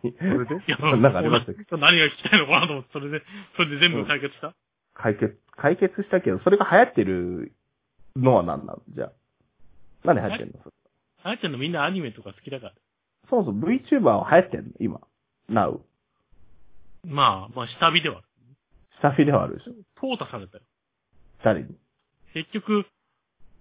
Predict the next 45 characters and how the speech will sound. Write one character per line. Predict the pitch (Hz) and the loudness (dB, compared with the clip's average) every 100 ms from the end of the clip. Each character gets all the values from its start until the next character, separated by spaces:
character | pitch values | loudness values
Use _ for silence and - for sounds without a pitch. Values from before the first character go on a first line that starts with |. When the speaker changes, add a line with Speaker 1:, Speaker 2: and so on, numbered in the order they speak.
| _ - | _ -18
Speaker 1:
結 | 185 | -12
局 | 240 214 208 | -8 -6 2
最 | 214 214 | 2 2
初 | 220 | 0
に | 202 196 | -2 -2
や | 180 | -4
っ | |
て | 190 | -8
た | 180 127 110 _ _ _ _ - | -6 -8 -8 _ _ _ _ -12
す | |
ご | 143 139 | -4 -4
い | |
奴 | 117 113 | -4 -8
ら | 113 | -12
っ | 104 _ - | -12 _ -4
て | |
の | 175 | -4
は | - | -4
す | 131 | -8
ご | 123 | -6
い | 107 | -6
な | 117 | -10
っ | - | -14
て | 104 | -20
い | |
う | 95 | -20
形。 | 104 98 _ _ _ _ _ _ _ - | -20 -20 _ _ _ _ _ _ _ -12
Speaker 2:
誰？ | 98 95 - | -6 -4 -4
Speaker 1:
で、 | - _ | -10 _
Speaker 2:
初 | 113 139 | 0 2
音 | 147 98 | 2 0
ミ | 123 | -4
ク。 | |
Speaker 1:
後 | 113 | -12
か | _ _ _ _ _ - - - - | _ _ _ _ _ -20 -20 -20 -20
ら。 | |
初 | - | -10
音 | 160 185 | -4 -2
ミ | 196 | -4
ク | - | -6
は | 107 - | -8 -4
違 | |
う | |
よ | 123 110 | -2 -2
ね。 | 98 - | -6 -14